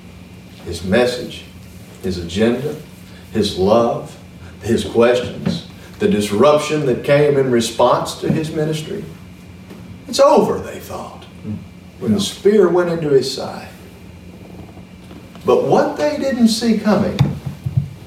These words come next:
the spear went into his side, and blood and water gushed out. And the scripture says he gave up his spirit.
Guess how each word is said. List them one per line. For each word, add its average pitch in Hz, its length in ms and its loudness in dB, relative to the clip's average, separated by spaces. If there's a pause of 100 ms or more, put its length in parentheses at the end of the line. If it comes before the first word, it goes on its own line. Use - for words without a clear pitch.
(1600)
the - 120 2
spear 254 540 4
went 220 220 6
into 185 260 6
his 143 260 0
side, 123 440 4
and 113 200 2
blood 202 580 4
and 143 240 -2
water 147 420 4
gushed - 380 0
out. - 340 2 (120)
And 147 160 0
the 131 80 6
scripture 208 580 2
says - 400 0
he 147 160 -4
gave 202 680 2
up - 340 -2
his 135 240 -4
spirit. - 680 0